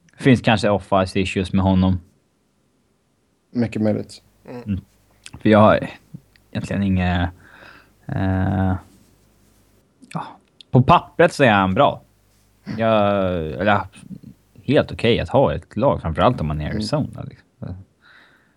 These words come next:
Speaker 2: Nej, och det, det är väl lite där då att det antagligen är någonting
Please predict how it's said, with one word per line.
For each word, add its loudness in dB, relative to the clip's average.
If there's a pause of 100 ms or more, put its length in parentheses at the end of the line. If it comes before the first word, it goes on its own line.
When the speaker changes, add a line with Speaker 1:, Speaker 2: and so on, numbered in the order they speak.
(360)
Speaker 2:
Nej, -4
och -2
det, 4
det 4
är 6
väl 6
lite 2
där 6
då 6
att 0
det 2
antagligen 6
är 8
någonting 6